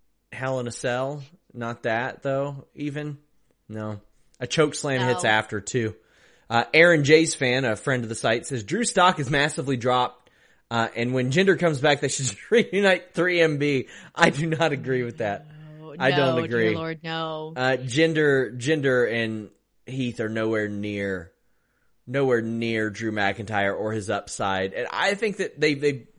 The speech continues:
Speaker 1: they've been building Drew up pretty fairly of late, Denise.
Speaker 2: You know, granted, I guess, you know, we can't have everybody skyrocket to the moon
Speaker 1: Yeah.
Speaker 2: so fast, you know? So I feel like at least we've been consistently seeing him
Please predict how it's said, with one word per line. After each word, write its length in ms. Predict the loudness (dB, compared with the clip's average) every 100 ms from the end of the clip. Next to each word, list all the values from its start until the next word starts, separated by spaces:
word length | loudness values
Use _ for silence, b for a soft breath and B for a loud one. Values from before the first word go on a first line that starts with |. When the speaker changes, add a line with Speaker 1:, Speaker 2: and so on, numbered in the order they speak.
| -4
Speaker 1:
they've 160 | -2
been 180 | -2 0
building 380 | 0 0 0 -2
Drew 260 | -2 0
up 380 | 0 0 -8 _
pretty 260 | -8 -8 -8
fairly 640 | -4 -2 0 -2 -4 -4
of 120 | -6
late, 400 | -6 -10 -12 -16
Denise. 440 | -14 -12 -12 -16 _ _ _ _ _ B B B B B _ _ _ _ _ _ _ -8
Speaker 2:
You 140 | -4
know, 460 | 0 2 2 0 -6 -12
granted, 720 | -6 -2 -4 -4 -4 -4 -6 -12 -12
I 80 | -8
guess, 300 | -6 -6 -8
you 180 | -10 -8
know, 80 | -6
we 100 | -8
can't 240 | -6 -4
have 160 | -4 -4
everybody 380 | -6 -6 -8 -12
skyrocket 720 | -10 -4 -4 -2 -4 -6 -16
to 80 | -12
the 120 | -10
moon 180 | -8 -6
Speaker 1:
Yeah. 180 | -6 -4
Speaker 2:
so 220 | -4 -4
fast, 500 | -4 -2 -2 -4 -10
you 100 | -8
know? 160 | -6 -6
So 260 | -4 -4 -2
I 160 | -6 -6
feel 300 | -8 -8 -6
like 240 | -8 -10 B B B B
at 200 | -8 -8
least 400 | -10 -10 -10 -10
we've 120 | -12 -10
been 180 | -12
consistently 760 | -12 -18 -14 -14 -12 -10 -8 -10
seeing 420 | -10 -4 0 2 2
him 300 | 2 0